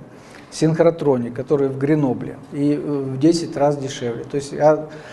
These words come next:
тут подчёркивал не, не то, что там создаются в коллайдере наночастицы, такого я не говорил.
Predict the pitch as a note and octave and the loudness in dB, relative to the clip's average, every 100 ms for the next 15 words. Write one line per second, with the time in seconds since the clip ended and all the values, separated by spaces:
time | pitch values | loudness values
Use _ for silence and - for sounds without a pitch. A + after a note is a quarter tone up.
0 | - - - D#3+ D#3+ E3 D#3+ - G3+ G3 | -20 -14 0 0 4 2 2 4 4 4
1 | E3+ D#3 D#3+ F3+ F#3 F3 F3 G#3+ A3 F#3 | 4 4 2 0 2 0 4 4 2 -2
2 | F3 D#3 D3+ D#3+ D#3 E3+ E3+ C#3 D3+ D3 | 0 0 0 0 4 2 2 -2 2 2
3 | C#3+ C#3 C3+ C3+ C#3 C3+ B2+ - C3 - | 2 0 -2 -2 -2 -4 -6 -6 -6 -6
4 | C3 C3 D#3+ C#3 C3+ C3 C3+ C3+ C3 A#2 | -10 0 2 2 0 -4 -4 -2 -4 -4